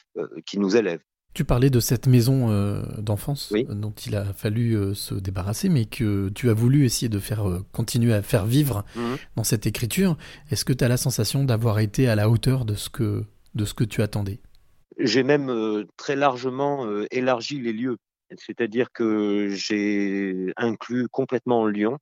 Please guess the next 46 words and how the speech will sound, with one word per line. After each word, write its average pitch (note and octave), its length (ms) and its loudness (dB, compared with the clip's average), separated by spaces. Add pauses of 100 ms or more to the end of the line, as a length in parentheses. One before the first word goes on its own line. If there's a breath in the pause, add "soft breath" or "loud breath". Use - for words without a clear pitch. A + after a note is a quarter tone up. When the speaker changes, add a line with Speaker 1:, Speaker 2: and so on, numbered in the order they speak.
(100)
Speaker 1:
à G#2 120 -4
l'intérieur, G#2 640 -2
et F#2+ 40 -8
je - 120 -10
pense A#2 160 -2
que - 80 -6
ma G#2+ 160 0
description G#2+ 440 -4
de A#2+ 80 0
ma G#2+ 120 4
ville A2 320 -2
est F#2 40 -4
belle, F#2+ 260 0 (680 soft breath)
euh, G2 220 4
par G2 200 2
moments. G2 360 -4 (580 loud breath)
Euh, G2 1000 2
j'ai A#2 360 2
aussi, B2+ 560 -2
euh, G#2 340 2
décrit A2 340 -4
la A2+ 120 2
vallée A2 240 0
du G#2+ 140 -6
Rhône, A#2 340 0
et G2 160 -2
je G2 180 -6
lui G2 180 -4
ai F#2+ 40 -4
fait - 140 -8
beaucoup G2+ 240 -8
de A2 60 -4
mal G#2+ 240 0
puisqu'elle - 440 -4
est, F#2+ 140 0
euh, F2+ 240 0
sujet G2 380 -4
à F#2 80 0
des E2 320 -4 (240)
catastrophes - 680 -2
et E2 180 -4
que - 120 -16
ça F#2 140 0
m'en F#2 220 -4
modifie, G2 560 -4
euh, F2+ 140 0